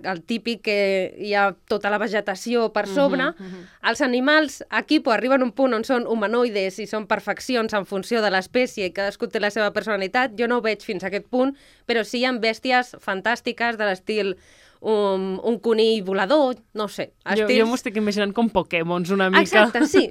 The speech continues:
Speaker 1: sí, exacte. Animals que ja han arribat a un altre extrem i que ja són normals en, en aquest, en aquest punt. I, sobretot, el, les regles del joc aquí és que la màgia està connectada amb el planeta.
Speaker 3: Mhm.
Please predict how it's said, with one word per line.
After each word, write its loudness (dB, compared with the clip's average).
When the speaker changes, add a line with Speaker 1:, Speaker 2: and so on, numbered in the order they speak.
Speaker 1:
sí, 0
exacte. -2
Animals 2
que 2
ja 4
han 2
arribat 2
a 0
un 0
altre -2
extrem -2
i -6
que -4
ja -4
són -4
normals -6
en, -4
en -6
aquest, -4
en -6
aquest -4
punt. -6
I, 0
sobretot, -2
el, -2
les -2
regles 0
del 0
joc -2
aquí -4
és -4
que -8
la -4
màgia -2
està -4
connectada -2
amb -4
el -2
planeta. -6
Speaker 3:
Mhm. -8